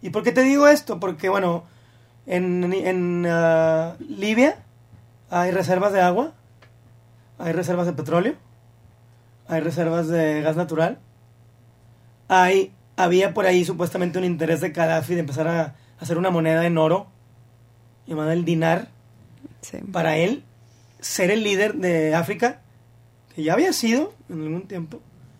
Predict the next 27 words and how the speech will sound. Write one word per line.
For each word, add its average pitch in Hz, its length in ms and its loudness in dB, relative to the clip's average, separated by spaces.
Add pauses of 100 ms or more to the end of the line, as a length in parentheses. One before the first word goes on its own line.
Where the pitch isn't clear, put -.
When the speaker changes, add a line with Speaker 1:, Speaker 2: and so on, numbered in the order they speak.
(460)
Speaker 1:
y - 80 -16
que 160 100 -6
de 156 80 -2
hecho 233 180 4
había 202 240 2
logrado 208 400 2
un 202 220 -4
alto 190 240 -4
nivel 180 260 -2
de 185 100 -4
vida 170 180 0
a - 20 -4
su 160 120 -10
país. 147 420 -10 (1500)
¿Y - 100 -4
por 185 100 -2
qué 220 80 -2
te 254 100 0
digo 247 180 2
esto? 233 220 2
Porque 180 220 -4
finalmente 202 420 -2
la 233 100 2
justificación 196 760 -4
de 202 80 -4
Occidente 180 480 -2
fue, 170 280 -2